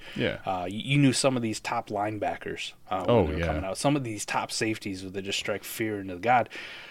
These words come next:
Speaker 2: A lot of these dudes, man, for as much
Speaker 1: <clears throat>
Speaker 2: college football as I've watched this year, I'm like, "Who the fuck is that guy?" <laughs> Like,
Speaker 1: Well, you know what's
Speaker 2: I've never
Speaker 1: crazy, though?
Speaker 2: heard of this fucking guy.
Speaker 1: What's crazy is,
Speaker 2: <laughs> If
Speaker 1: I think
Speaker 2: he's projected in the first round,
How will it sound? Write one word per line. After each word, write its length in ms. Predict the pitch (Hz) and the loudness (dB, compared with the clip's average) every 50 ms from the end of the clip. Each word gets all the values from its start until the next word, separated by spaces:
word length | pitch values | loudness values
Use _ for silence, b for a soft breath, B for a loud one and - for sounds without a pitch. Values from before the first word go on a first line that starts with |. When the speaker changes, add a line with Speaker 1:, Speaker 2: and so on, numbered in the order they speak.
| B B | B B
Speaker 2:
A 120 | - - | 0 0
lot 320 | 104 107 107 120 143 160 165 | 2 2 2 6 6 6 6
of 80 | 160 | 6
these 180 | 165 165 151 135 | 4 4 2 4
dudes, 260 | 120 139 147 151 147 143 | 6 6 6 6 6 4
man, 180 | 147 143 139 135 | 2 2 2 2
for 200 | - - 117 107 | 0 -2 -2 0
as 100 | 104 107 | 0 0
much 260 | 117 131 127 123 - | 2 4 6 6 8
Speaker 1:
<clears throat> 80 | - | 8
Speaker 2:
college 200 | 120 123 113 104 | 6 6 4 2
football 340 | - - 123 - - 127 117 | 2 0 0 2 4 2 2
as 100 | 107 104 | 4 4
I've 160 | 107 110 113 | 2 2 2
watched 460 | 98 92 - - 98 104 113 - - - | 0 -6 -4 -2 0 0 0 0 0 -2
this 200 | 131 120 - 143 | 0 0 0 0
year, 220 | 147 156 160 - _ - - | 0 -2 -2 -6 _ -14 -8
I'm 100 | 135 151 135 | -6 -6 -4
like, 180 | 98 90 - | -4 -6 -8
"Who 240 | - - 185 208 220 | -6 -4 -2 -2 0
the 220 | 165 104 90 85 | 0 -2 -4 -4
fuck 500 | - - - - - 113 139 165 - - | -10 -14 -14 2 2 4 4 4 -4 -6
is 220 | - 113 107 107 98 | -8 -8 -8 -8 -6
that 260 | - - 131 202 - | 0 0 0 0 2
guy?" 80 | - - - - | 0 0 2 2
<laughs> 240 | - - - - - | 0 -2 -4 -4 -6
Like, 100 | - - | -2 6
Speaker 1:
Well, 180 | 127 123 131 131 | 10 10 12 12
you 60 | 131 | 12
know 80 | 147 160 | 12 12
what's 160 | 151 117 - - | 12 12 10 12
Speaker 2:
I've 60 | - | 12
never 100 | 160 165 175 | 12 12 12
Speaker 1:
crazy, 120 | 165 143 127 | 12 12 12
though? 140 | 113 208 285 | 12 12 12
Speaker 2:
heard 140 | 359 359 - | 12 12 12
of 160 | - 143 - | 10 6 0
this 220 | - - - - - | 2 2 2 2 8
fucking 500 | - 202 - - - - - - 165 175 - | 8 8 8 8 2 -2 -2 0 0 0 2
guy. 280 | - - - - 151 - - | 2 2 4 4 2 4 8
Speaker 1:
What's 240 | 147 139 135 - - | 10 8 8 8 12
crazy 460 | - 165 175 196 190 151 151 131 120 | 12 12 12 12 12 10 10 10 12
is, 80 | 113 | 12
Speaker 2:
<laughs> 20 | 113 | 12
If 40 | 104 | 12
Speaker 1:
I 60 | 101 | 10
think 200 | - - 113 107 | 10 8 6 8
Speaker 2:
he's 120 | 104 101 - | 6 4 4
projected 600 | - 247 208 208 226 208 208 - - 226 208 208 | 4 4 6 8 6 6 6 4 0 4 6 6
in 100 | 202 185 | 6 6
the 80 | 165 | 4
first 360 | 151 - 196 190 180 - - | 0 4 4 4 6 4 2
round, 360 | 196 208 240 240 226 196 165 | 4 6 6 8 8 6 4